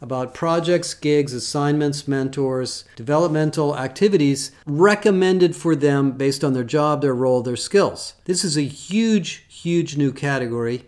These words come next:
and the reason it's so important is it is really hard to hire people, and it's gonna be hard to hire people for a long time to come. For many, many reasons, which I won't go into here,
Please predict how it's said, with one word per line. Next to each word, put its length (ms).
and 100
the 80
reason 380
it's 160
so 220
important 580
is 100
it 100
is 140
really 380
hard 260
to 100
hire 280
people, 380
and 80
it's 120
gonna 240
be 180
hard 260
to 80
hire 200
people 420
for 420
a 40
long 300
time 240
to 60
come. 360
For 180
many, 320
many 280
reasons, 440
which 140
I 100
won't 260
go 140
into 220
here, 480